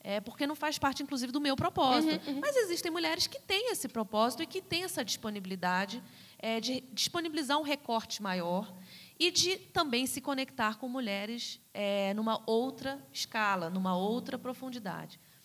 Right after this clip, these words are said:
Speaker 1: E a gente tem que estar atenta porque, às vezes, em mensagem, aquela, aquela, aquele post que você, "Puxa, aquilo foi super significativo, faz sentido pra mim, eu vou levar isso numa mensagem", de repente essa pessoa responde.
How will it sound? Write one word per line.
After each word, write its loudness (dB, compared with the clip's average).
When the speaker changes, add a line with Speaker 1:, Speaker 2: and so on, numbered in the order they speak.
Speaker 1:
E 2
a 4
gente -4
tem -2
que -16
estar 0
atenta -2
porque, -6
às 2
vezes, 0
em -2
mensagem, 4
aquela, 0
aquela, 0
aquele 0
post 4
que -8
você, -2
"Puxa, -8
aquilo -10
foi -6
super -6
significativo, -4
faz 0
sentido -4
pra 0
mim, -2
eu -2
vou 2
levar 4
isso -2
numa 2
mensagem", -2
de -6
repente -4
essa -6
pessoa -6
responde. -4